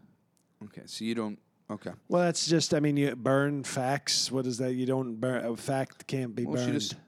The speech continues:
Speaker 1: uh, I think she's insinuating that, that Sarah Huckabee Sanders is an honest. That's what she's trying to say.
Speaker 2: Well, she's honest enough.
Speaker 1: Okay. Um,
Speaker 2: Big Huck.
Speaker 1: Big Huck. Uh,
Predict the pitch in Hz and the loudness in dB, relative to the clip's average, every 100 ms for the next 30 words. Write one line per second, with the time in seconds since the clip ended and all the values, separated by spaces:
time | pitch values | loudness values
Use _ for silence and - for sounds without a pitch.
0 | - 117 117 117 113 104 _ _ 110 107 | -10 -6 -4 -4 -6 -10 _ _ -12 -10
1 | 120 117 113 - 123 117 120 117 113 113 | -10 -10 -8 -6 -4 -4 -4 -4 -6 -6
2 | - 107 107 107 98 _ _ _ _ - | -10 -10 -8 -8 -10 _ _ _ _ -12
3 | - 120 113 110 110 107 107 110 110 107 | -8 -6 -6 -8 -10 -10 -8 -6 -6 -6
4 | 117 110 151 143 - - - 104 - 104 | -6 -6 -6 -8 -12 -16 -16 -16 -16 -18
5 | - - - 107 - 131 - _ _ - | -18 -20 -20 -20 -20 -20 -20 _ _ -4
6 | 123 131 123 - 123 131 131 131 123 - | 0 0 0 -2 0 0 0 -2 -2 -2
7 | 123 123 113 - - - _ _ _ _ | -2 -2 -4 -8 -12 -18 _ _ _ _
8 | - 135 - 180 - _ - _ - _ | -10 -8 -6 -8 -10 _ -20 _ -20 _
9 | _ - 117 123 127 127 127 127 - 120 | _ -6 -2 0 2 2 0 -2 -4 4
10 | 190 175 165 190 180 - - _ _ - | 4 4 4 4 2 -2 -4 _ _ -2
11 | 180 160 208 185 214 - - - - - | 0 0 0 0 -2 -10 -14 -16 -20 -20
12 | - 139 139 147 143 143 | -12 -2 0 2 2 2